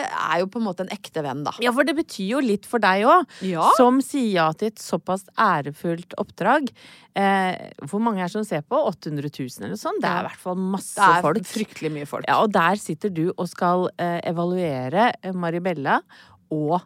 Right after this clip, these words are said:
Speaker 2: Odd René. Og jeg
Speaker 1: Odd
Speaker 2: vet
Speaker 1: René,
Speaker 2: jo, du
Speaker 1: altså.
Speaker 2: har et, eh, sp-, det kan du si nå,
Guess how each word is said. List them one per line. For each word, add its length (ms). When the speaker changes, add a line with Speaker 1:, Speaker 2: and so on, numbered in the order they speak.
Speaker 2:
Odd 220
René. 340
Og 80
jeg 140
Speaker 1:
Odd 80
Speaker 2:
vet 160
Speaker 1:
René, 220
Speaker 2:
jo, 160
du 80
Speaker 1:
altså. 80
Speaker 2:
har 320
et, 340
eh, 240
sp-, 300
det 140
kan 100
du 100
si 220
nå, 240